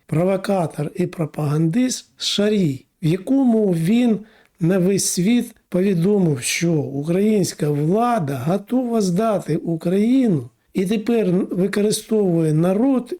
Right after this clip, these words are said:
в якості цапа відбувайла. Тобто українська влада устами Арахамії пропонує капітуляцію України через референдум. Отак от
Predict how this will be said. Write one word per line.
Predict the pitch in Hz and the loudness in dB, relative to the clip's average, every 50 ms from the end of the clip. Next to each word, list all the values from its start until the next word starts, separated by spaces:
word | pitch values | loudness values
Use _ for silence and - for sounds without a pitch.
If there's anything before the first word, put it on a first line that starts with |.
| - | -4
в | 175 | 0
якості | 151 147 214 247 247 220 - 185 170 151 - - - - 143 131 123 - _ _ _ - | 0 2 2 0 -2 -2 -2 -2 -2 -2 -2 -4 -6 -6 -8 -8 -8 -12 _ _ _ -8
цапа | - - 233 240 240 - 202 190 | -6 -4 -2 -2 -2 -2 0 0
відбувайла. | 185 196 185 160 165 185 202 180 165 160 147 135 131 123 127 139 - _ _ _ _ _ _ - | 2 2 0 0 0 0 0 2 0 0 -2 -2 -4 -8 -10 -14 -16 _ _ _ _ _ _ -4
Тобто | - 269 269 - - - 220 208 196 202 - - - _ - | -2 0 0 0 -2 -2 0 0 0 -2 -6 -14 -20 _ -6
українська | 214 220 214 240 240 240 226 214 180 160 - - - 185 | -4 -4 -2 0 0 2 2 2 2 0 -2 -2 0 0
влада | 190 208 233 262 262 240 202 190 214 214 208 196 | 2 2 2 2 2 0 0 2 2 2 2 0
устами | 175 180 190 - - - 208 208 185 170 160 156 | 0 -2 -4 -4 -4 -2 -2 0 2 2 2 2
Арахамії | 156 156 185 185 - - 254 247 247 233 220 208 202 190 170 | 2 0 -2 -2 -4 -2 -2 0 0 2 2 2 2 0 0
пропонує | 175 - 180 185 190 190 - 214 214 220 214 208 196 175 160 156 151 151 - - - - - | -2 -2 -2 -2 -2 0 0 0 2 2 4 4 2 2 2 0 -2 -4 -8 -18 -20 -20 -10
капітуляцію | - 190 180 190 196 175 - 208 196 190 208 190 180 165 - - 165 151 156 | -6 -6 -4 -4 -4 -4 -2 0 0 2 2 2 0 0 -2 -2 -2 -2 -2
України | 156 - 185 202 220 233 269 262 262 240 220 214 214 214 - _ - | -2 -2 -2 0 0 2 2 2 2 2 0 0 -2 -4 -10 _ -8
через | - - 240 254 269 269 247 233 233 202 - - - | -4 -2 0 0 0 2 0 0 0 -2 -2 -4 -2
референдум. | 180 185 196 208 190 - 196 190 190 185 165 151 127 123 139 139 165 220 | -2 0 0 0 0 -2 -2 0 0 0 0 0 -2 -4 -6 -8 -4 -4
Отак | 240 247 240 - 269 277 269 - | -4 -4 -2 -2 -2 0 0 0
от | 190 185 180 | -2 -2 -2